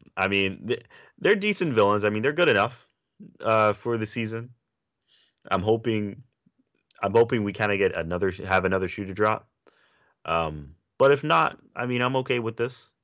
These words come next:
Uh, but, uh, I am hoping there's another villain coming down the pipe,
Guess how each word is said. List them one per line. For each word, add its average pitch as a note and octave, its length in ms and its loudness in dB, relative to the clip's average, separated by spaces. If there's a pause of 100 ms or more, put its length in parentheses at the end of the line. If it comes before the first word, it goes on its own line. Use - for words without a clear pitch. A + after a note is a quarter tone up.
(240)
Uh, C#2+ 280 -4
but, F2 420 0 (760)
uh, C#2+ 360 -4
I A2+ 160 4
am A#2+ 160 4
hoping G2+ 260 2
there's F2+ 160 2
another E2+ 340 -2
villain D#2 300 -4
coming D#2 260 -8
down D2 180 -8
the C#2+ 60 -14
pipe, D2 320 -8